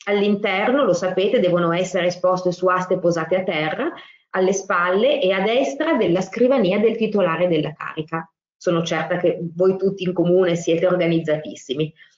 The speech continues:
Se la bandiera nazionale è esposta insieme con altre,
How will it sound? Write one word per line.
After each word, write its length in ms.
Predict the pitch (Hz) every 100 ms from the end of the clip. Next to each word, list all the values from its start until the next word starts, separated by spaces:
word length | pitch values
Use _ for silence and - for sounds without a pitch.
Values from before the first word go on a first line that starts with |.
| _ _ _ _ _
Se 160 | - 240
la 100 | 247
bandiera 380 | 247 254 294
nazionale 640 | 269 262 262 262 262 233 202
è 20 |
esposta 560 | 196 - 247 240 -
insieme 420 | 185 185 208 196 202
con 160 | 277
altre, 760 | 277 262 294 302 349 427 440